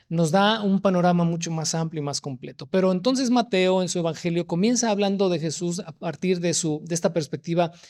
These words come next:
de genealogía. ¿Por qué? Porque en Cristo se cumplen las promesas de que el Mesías vendría de la casa de David. Luego en el evangelio de Lucas,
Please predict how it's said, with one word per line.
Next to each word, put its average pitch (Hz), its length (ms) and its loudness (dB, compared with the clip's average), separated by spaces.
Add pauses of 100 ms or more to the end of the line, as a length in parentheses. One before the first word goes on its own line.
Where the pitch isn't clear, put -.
(140)
de 165 140 -2
genealogía. 156 920 0
¿Por 156 160 -6
qué? 202 360 2 (640)
Porque 165 180 0
en 165 80 4
Cristo 185 320 4
se 202 100 2
cumplen 196 580 2
las 165 600 0
promesas 175 560 2
de 160 120 2
que 156 400 2
el 147 140 0
Mesías 190 480 2
vendría 160 400 0
de 151 80 0
la 139 140 -2
casa 147 420 -2 (380)
de 143 160 -2
David. 127 280 -10 (500)
Luego 214 200 6
en 262 60 6
el 240 100 6
evangelio 220 560 4
de 185 120 2
Lucas, 180 720 0